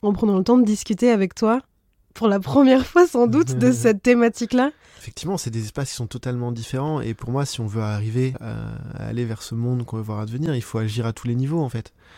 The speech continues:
Speaker 2: Même si on est dans l'action non violente, et, et t'as utilisé le mot violent, et c'est vrai que ça me, je rentre un peu en résistance par rapport à ça, parce qu'on est, on est profondément non violent.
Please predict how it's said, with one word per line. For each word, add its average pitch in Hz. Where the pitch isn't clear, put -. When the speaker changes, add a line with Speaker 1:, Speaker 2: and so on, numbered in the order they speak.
Speaker 2:
Même 143
si 139
on 120
est 127
dans 120
l'action 120
non 123
violente, 127
et, 110
et 113
t'as -
utilisé 117
le 117
mot 117
violent, 123
et 117
c'est 110
vrai 120
que -
ça 113
me, 110
je -
rentre 120
un 123
peu 117
en 127
résistance 123
par 123
rapport 120
à 123
ça, 160
parce 113
qu'on 120
est, 113
on 113
est 113
profondément 117
non 117
violent. 123